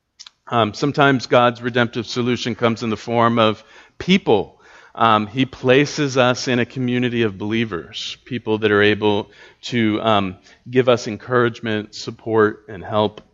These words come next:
The last P there is, uh, presence. Just God gives us himself.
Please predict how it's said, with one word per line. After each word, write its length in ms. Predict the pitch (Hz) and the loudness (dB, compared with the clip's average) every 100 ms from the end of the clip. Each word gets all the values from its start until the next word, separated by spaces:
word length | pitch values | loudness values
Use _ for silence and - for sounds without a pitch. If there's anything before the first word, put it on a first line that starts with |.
| _ _ _ _ _ _ 123 | _ _ _ _ _ _ -2
The 100 | 123 | 4
last 420 | 120 127 - - | 4 4 0 -8
P 140 | 131 | -4
there 260 | 117 113 110 | 4 6 6
is, 300 | 104 - - | 4 -2 -12
uh, 300 | 123 101 92 92 - | 0 2 2 -2 -12
presence. 760 | - 139 135 147 139 - - | 0 2 2 0 -4 -6 -12
Just 280 | - 123 - - - _ | -4 -4 -6 -16 -20 _
God 300 | 131 147 147 | 2 2 2
gives 220 | 147 135 139 | 0 2 2
us 180 | 123 | 2
himself. 680 | 131 107 - 101 - - - | -2 -8 0 0 0 -12 -20